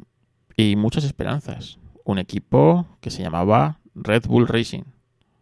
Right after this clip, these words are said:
Y no tardaría mucho tiempo, ¿verdad?, en reinar otra vez y lograr que el coche de Sebastian Vettel, entre el dos mil diez a dos mil trece, fuera prácticamente imbatible.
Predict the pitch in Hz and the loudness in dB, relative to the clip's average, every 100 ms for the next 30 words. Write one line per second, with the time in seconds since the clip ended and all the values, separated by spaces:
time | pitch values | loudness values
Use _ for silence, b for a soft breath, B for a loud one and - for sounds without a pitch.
0 | _ _ _ _ _ _ _ _ _ _ | _ _ _ _ _ _ _ _ _ _
1 | _ _ _ B - 90 98 98 117 107 | _ _ _ B -8 -2 0 2 2 2
2 | 98 110 98 - 90 90 98 135 175 156 | 2 0 -2 -4 -4 -4 0 2 2 0
3 | - 143 226 _ - _ - 101 98 95 | -4 -4 -4 _ -20 _ -6 -2 -2 -2
4 | - 95 82 90 113 95 90 85 98 107 | -2 -2 -2 -2 -2 -2 -4 0 0 0
5 | - - _ b b b b b b _ | -4 -16 _ b b b b b b _
6 | _ - 110 98 98 95 92 113 - - | _ -2 0 2 0 0 0 0 -2 -4
7 | 98 92 85 - 92 85 - 95 - 101 | -4 -4 -6 -10 -10 -6 -4 -4 0 0
8 | 95 92 92 - 92 92 95 151 175 - | 0 0 -2 -2 -2 -4 0 -2 -2 -8
9 | 139 - 95 85 98 95 95 95 101 101 | -10 -8 -8 -6 -6 -6 -6 -4 -4 -4
10 | 92 90 98 101 92 98 - 147 190 b | -4 -8 -6 -6 -4 -6 -2 -2 -2 b
11 | b b b - - 104 120 127 117 - | b b b -14 -4 0 0 0 -4 -6
12 | 98 92 92 92 95 92 - 104 120 101 | -4 -4 -6 -4 -4 -4 -4 0 0 0
13 | 92 | -4